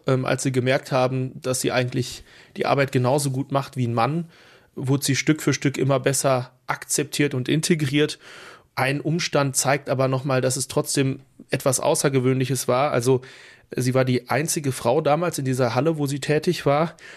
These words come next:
hatte deshalb auch eine komplett eigene Toilette und einen komplett eigenen Waschbereich und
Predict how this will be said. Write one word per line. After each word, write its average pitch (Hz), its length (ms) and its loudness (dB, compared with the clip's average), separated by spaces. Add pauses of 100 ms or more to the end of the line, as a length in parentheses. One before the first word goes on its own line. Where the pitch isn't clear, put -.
hatte 135 220 -2
deshalb 135 320 2
auch 127 120 0
eine 127 120 0
komplett 139 400 -2
eigene 135 360 0
Toilette 175 560 0
und 127 140 -2
einen 127 100 -6
komplett 135 360 0
eigenen 131 380 0
Waschbereich 143 800 0
und 185 380 0